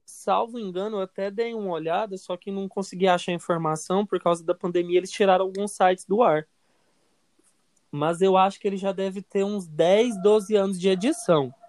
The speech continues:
Eu fui em praticamente todos.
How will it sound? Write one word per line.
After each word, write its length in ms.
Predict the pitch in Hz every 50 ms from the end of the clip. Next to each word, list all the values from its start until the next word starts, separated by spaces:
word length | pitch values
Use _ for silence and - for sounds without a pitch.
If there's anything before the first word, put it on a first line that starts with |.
| _ _ _ _ _ _ _ _ _ _ _ _
Eu 300 | - 165 190 233 285 311
fui 300 | 294 - _ 277 262 277
em 180 | 285 294 294 -
praticamente 800 | - 240 240 247 - - - 233 214 202 208 233 285 - - _ _
todos. 540 | 339 247 202 160 135 139 143 - - -